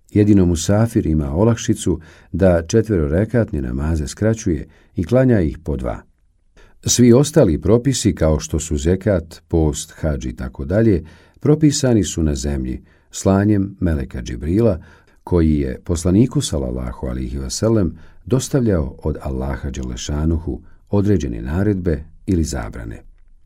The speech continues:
Jedino je namaz propisan bez posrednika, u direktnoj komunikaciji između Allaha uzvišenog i njegovog odabranika Muhammeda, sallallahu alejhi ve sellem. Propisan je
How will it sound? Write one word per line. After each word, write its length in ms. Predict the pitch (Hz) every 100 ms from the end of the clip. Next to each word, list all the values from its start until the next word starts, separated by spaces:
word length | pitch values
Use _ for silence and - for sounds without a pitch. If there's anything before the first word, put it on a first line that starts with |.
| -
Jedino 340 | 110 156 156
je 100 | 87
namaz 480 | 78 113 147 139 -
propisan 640 | - 98 107 107 - 98 82
bez 300 | 80 85 80
posrednika, 800 | - 67 62 71 62 - - - _ _ -
u 200 | 92 82
direktnoj 480 | 101 131 - 92
komunikaciji 960 | - 67 65 62 - 95 110 - 92 80 - _ _ _
između 360 | 101 95 98 80
Allaha 500 | 71 71 76 78 64
uzvišenog 800 | 73 98 120 113 104 90 76 - _ _
i 100 | 92
njegovog 520 | 85 127 127 92 67
odabranika 760 | - 107 110 101 98 85 85 80 - _ _ -
Muhammeda, 680 | 78 90 117 117 95 80 - _ _
sallallahu 800 | - 73 65 60 62 85 98 -
alejhi 480 | 69 65 60 58 -
ve 100 | 65
sellem. 480 | - 73 64 60 - _ _ _ _ _ -
Propisan 560 | 143 160 156 139 117
je 240 | 92 73